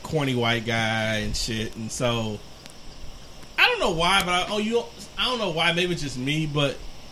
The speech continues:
I, I think these, like, these sales things make you compelled to, like, explain your financial situation as to why you won't do it or whatever. And I'm just like, and I started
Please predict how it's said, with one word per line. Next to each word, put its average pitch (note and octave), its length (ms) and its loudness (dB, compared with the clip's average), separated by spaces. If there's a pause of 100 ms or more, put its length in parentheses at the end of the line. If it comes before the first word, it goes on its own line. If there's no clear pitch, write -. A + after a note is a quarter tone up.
(380)
I, F3 100 6 (300)
I F3 100 6
think B3+ 320 0
these, G3 460 0
like, D3+ 320 2 (360)
these F3 200 4
sales F#3 380 8
things D#3 340 6
make D#3 260 6
you E3+ 80 6
compelled D3+ 680 8
to, D3 80 2
like, A#2+ 340 2 (560)
explain D#3+ 560 4
your C#3+ 140 4
financial C#3+ 720 0
situation C3+ 640 0
as B2 120 2
to A#2+ 100 -2
why C3 240 8
you B2+ 200 6
won't A2+ 300 0
do B2 180 4
it A2 80 0
or G#2 100 -2
whatever. G#2 280 -2 (1120)
And F3 120 8
I'm A#3 140 8
just A3+ 180 2
like, G3+ 320 4
and G#3 80 -6
I A#3+ 40 -6
started C#4+ 180 -2